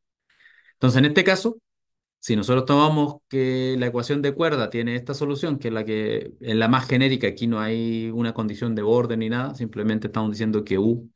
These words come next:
es una constante por coseno de K X menos omega T, porque sabemos que si eso lo metemos en nuestra ecuación de movimiento de la cuerda, se resuelve.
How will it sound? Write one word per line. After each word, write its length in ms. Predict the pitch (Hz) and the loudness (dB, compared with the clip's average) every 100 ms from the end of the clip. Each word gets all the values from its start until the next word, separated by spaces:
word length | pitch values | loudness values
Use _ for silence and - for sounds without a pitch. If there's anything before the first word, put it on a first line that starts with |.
| _ _ _ _ _ | _ _ _ _ _
es 320 | 107 104 98 | 2 2 2
una 840 | 110 104 98 95 92 92 90 90 90 | 0 0 0 0 -2 -4 -4 -6 -4
constante 580 | 107 104 127 127 127 120 | -4 -2 0 0 0 -2
por 240 | 110 110 | -2 -6
coseno 420 | - 95 117 113 | -6 -2 -2 0
de 140 | 113 110 | 0 0
K 180 | 113 117 | 2 2
X 200 | 113 98 | 0 -6
menos 260 | 98 92 104 | -6 -4 -2
omega 320 | 110 110 110 | 0 0 0
T, 240 | 147 147 _ _ _ _ _ _ _ _ | -2 -4 _ _ _ _ _ _ _ _
porque 200 | 98 92 | -14 -10
sabemos 300 | 92 98 101 | -6 -6 -4
que 120 | 110 | -2
si 140 | 107 110 | 0 0
eso 160 | 110 | 0
lo 120 | 113 | 0
metemos 400 | 101 98 107 110 | 0 -2 -2 -4
en 80 | 110 | -6
nuestra 240 | 107 107 107 | -8 -6 -6
ecuación 320 | 107 - 113 | -4 -4 -2
de 60 | 110 | 0
movimiento 380 | 110 110 110 | 0 -2 0
de 40 | 113 | 0
la 120 | 110 | 0
cuerda, 260 | 123 120 120 | 0 -2 -2
se 120 | 110 | -4
resuelve. 460 | 98 113 117 143 | -4 2 2 2